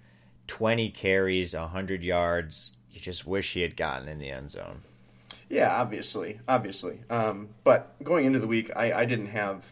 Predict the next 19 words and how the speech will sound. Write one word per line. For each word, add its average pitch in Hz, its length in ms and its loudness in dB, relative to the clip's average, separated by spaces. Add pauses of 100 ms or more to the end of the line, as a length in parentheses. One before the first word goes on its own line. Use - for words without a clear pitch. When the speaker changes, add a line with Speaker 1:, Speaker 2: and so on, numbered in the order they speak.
Speaker 2:
super 110 260 -8
high 92 120 0
expectations 90 520 -10
for - 120 -16
Chubb. 87 340 -4 (540)
Um, - 260 -12 (540)
Speaker 1:
He's 98 180 -8
going 117 300 6
up 113 180 4
against 104 640 -2 (200)
Cincinnati 92 1000 0 (160)
next 80 340 -6
week, 78 280 -8
so 80 420 -2
Speaker 2:
Yeah, - 220 4
Speaker 1:
Whew. 359 140 6
Speaker 2:
let's, - 460 -2
yeah, 127 300 4 (180)
yeah. 110 220 0